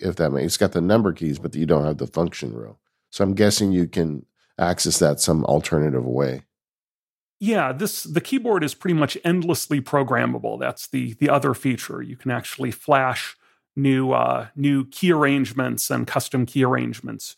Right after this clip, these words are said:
Speaker 2: to it. So, for example, I've got all those keys down by my thumbs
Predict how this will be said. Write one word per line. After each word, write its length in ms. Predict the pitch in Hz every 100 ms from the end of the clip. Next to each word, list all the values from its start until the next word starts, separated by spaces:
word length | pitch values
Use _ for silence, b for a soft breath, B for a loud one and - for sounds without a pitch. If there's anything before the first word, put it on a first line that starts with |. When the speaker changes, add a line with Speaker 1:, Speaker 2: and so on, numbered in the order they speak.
| b b b -
Speaker 2:
to 200 | 175 127
it. 240 | - - -
So, 440 | - 139 139 131
for 200 | - 156
example, 500 | 131 160 147 131 139
I've 220 | 151 160
got 280 | 139 151 147
all 180 | - 139
those 280 | 139 139 131
keys 440 | - 160 147 131
down 360 | - 139 127 127
by 160 | 127 131
my 200 | 123 120
thumbs 640 | - 147 131 127 127 -